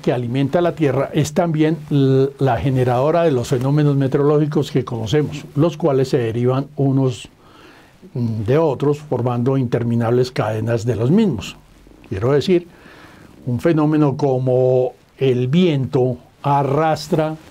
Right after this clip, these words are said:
humedad, la sube la atmósfera, entonces ya tengo viento, se sube en la atmósfera, humedad, nubes y lluvia. Entonces viene toda una cadena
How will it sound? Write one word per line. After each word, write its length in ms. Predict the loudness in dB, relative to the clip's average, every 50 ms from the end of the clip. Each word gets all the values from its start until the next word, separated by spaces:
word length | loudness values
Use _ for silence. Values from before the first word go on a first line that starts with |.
| -20 -20 -20 -20 -18 -6 -2
humedad, 640 | 0 0 2 2 2 2 2 2 0 0 -2 -2 -2
la 280 | 0 0 2 0 0 -2
sube 680 | -2 0 2 2 4 4 4 4 4 4 2 0 -2 -2 -2
la 180 | 0 0 2
atmósfera, 720 | 2 2 2 2 2 2 2 2 2 2 2 2 0 -2 -4 -8 -16 -20 -20 -20 -20 -8
entonces 220 | -2 0 2 2
ya 140 | 2 2 0
tengo 340 | 0 -2 -2 0 0 2 2
viento, 460 | 2 2 2 2 0 0 0 -2 0
se 140 | 0 0 0
sube 240 | 2 2 4 4 4
en 80 | 2
la 60 | 2 2
atmósfera, 600 | 2 2 2 2 2 2 2 2 2 2 2 2
humedad, 680 | 2 2 2 2 4 4 4 2 2 2 0 -2 -2 -2
nubes 560 | 2 2 4 4 4 4 4 2 2 0 -4 -8 -14 -18 -20 -20 -20 -20 -20 _ _ 0
y 260 | 2 4 4 4 2
lluvia. 460 | 2 4 4 4 4 4 2 0 0
Entonces 360 | -4 -2 0 0 0 0 -2 -2
viene 320 | 0 2 2 2 2 0
toda 260 | 0 0 0 0 2
una 220 | 2 2 0 0 0
cadena 580 | 0 0 2 2 2 2 0 -2 -4 -6 -8